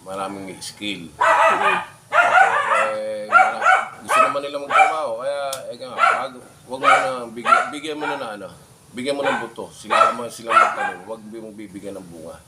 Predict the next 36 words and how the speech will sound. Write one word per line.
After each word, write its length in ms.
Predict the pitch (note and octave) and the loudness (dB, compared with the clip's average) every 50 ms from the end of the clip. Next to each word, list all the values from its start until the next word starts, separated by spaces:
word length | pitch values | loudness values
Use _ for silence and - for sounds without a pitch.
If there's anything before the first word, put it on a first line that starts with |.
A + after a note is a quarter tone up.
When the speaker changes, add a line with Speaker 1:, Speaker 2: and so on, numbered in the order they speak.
| - - - _ - _ - | -20 -20 -20 _ -20 _ -8
Speaker 2:
Okay. 540 | - G#3+ G#3+ - A3 G#3+ A3 D4 F4 D4+ B3 - - - - | -8 -6 -6 -6 -2 0 2 4 4 2 0 -4 -10 -14 -6
So, 160 | - - - G4+ | 0 6 8 8
kung 240 | G4+ - G4+ G4+ | 8 8 8 8
sakaling, 480 | F#4 F4+ F#4 F#4 F4 F#4+ F4+ F4+ F#4 E4+ | 8 8 8 8 8 8 8 6 6 6
ah, 720 | C#4+ E4+ E4+ E4 D#4+ D#4+ D#4 D#4 D4+ D4+ D4 D4 D4 D4 C#4+ | 8 8 10 10 10 8 8 8 8 8 6 6 6 4 4
karagdagan 540 | C4+ E4 E4+ E4 C4+ - - D#4+ D#4+ E4 E4 | 4 4 4 4 4 2 2 4 4 4 4
pang 180 | - D#4 D#4 | 4 2 2
priority, 720 | - C#4+ C#4+ C#4 C4+ C4 B3+ C4 C#4+ C4+ A#3 A3 - - - | 4 4 4 4 4 2 0 -2 0 0 0 0 -2 -4 -4
ano 200 | - B3+ C4 C4 | -2 -2 -2 0
pa 120 | C4 C#4+ | 0 0
pong 200 | C#4+ C#4+ C4+ A#3+ | 0 0 2 2
ating 240 | B3 B3+ B3 C4 B3+ | 2 2 2 2 0
karagdagang 400 | B3+ B3+ B3 A3+ B3 B3 B3+ A#3+ | 2 2 2 4 2 2 2 2
priority 340 | - B3 A#3+ A3+ A#3 A#3 B3 | 2 2 4 4 2 2 0
sa 200 | A3+ - - A#3+ | -2 0 0 2
pag-unlad? 560 | - C4+ C4 C#4+ C4+ C4 C4 C4+ C4+ B3 A3 - | 2 2 0 0 -4 -2 2 4 4 4 4 0
Speaker 1:
Ang, 160 | - - - - | -6 -16 -16 -12
ang 200 | - C#3 D3+ D#3 D#3 D3 | -8 -6 -6 -6 -6 -8
pa-, 240 | B2+ D#3 D#3 D3 | -6 -4 -4 -4
ang 140 | C3+ D3 - | -4 -6 -8
priority 480 | D3 D3+ D3+ D3 C#3+ D3 D3 D3+ C#3+ D3 | -6 -6 -4 -4 -4 -4 -6 -8 -10 -12
kasi, 480 | B2 C#3 D3 D3 C#3+ - C3 A2+ A2+ | -16 -16 -16 -12 -8 -8 -6 -6 -6
yung, 320 | A#2+ C3 C3+ C3+ B2+ B2+ B2 | -6 -8 -8 -10 -10 -12 -10
eh, 180 | - - D3 C#3+ | -6 -6 -6 -4
nga, 180 | C#3 D3 D3 C#3+ C#3+ C#3+ C3 A#2+ A2+ | -2 0 0 0 2 0 -2 -6 -6
pagka 260 | - C3+ C3+ C3+ C#3+ | -6 -6 -2 -2 -2
magka-project 680 | C#3 C#3+ B2+ - C3+ B2+ - C3 B2+ B2 A#2+ B2 A#2+ A#2 | -2 -2 -2 -4 -4 -4 -2 -2 -4 -4 -4 -6 -10 -6
ka, 140 | - F#2+ F2+ F2+ - | -6 -6 -6 -6 -8
eh, 160 | C3 C#3 C#3+ | -10 -10 -10
yung 240 | D3+ D3 C#3 C3+ C3 | -10 -10 -12 -10 -6
pangmatagalan, 800 | - C#3 C#3+ D3 C3+ C3 C3 A#2+ G#2 G2 F2+ F#2 - - - - | -6 -4 -2 -2 -2 -2 -2 -4 -4 -4 -4 -4 -6 -8 -8 -8
Speaker 2:
Hmm. 80 | - | -6
Speaker 1:
huwag 180 | A2+ G2 F#2+ - | -4 -4 -4 -4
yung 200 | C#3 C#3 C3+ B2+ | -6 -10 -12 -10
pang-, 800 | - - B2 B2 A#2 A2+ A2 G#2+ G#2 G2+ F#2+ F#2+ F#2 F2+ E2+ D#2+ - - - - - | -8 -6 -6 -6 -6 -8 -8 -8 -10 -10 -12 -12 -12 -12 -14 -14 -16 -20 -20 -14 -8
pansamantala. 720 | - A#2 G#2 - A#2+ A#2 A2+ G#2+ G#2 - E2 D#2+ E2 - | -8 -6 -4 -4 -4 -2 -4 -4 -6 -8 -8 -8 -10 -10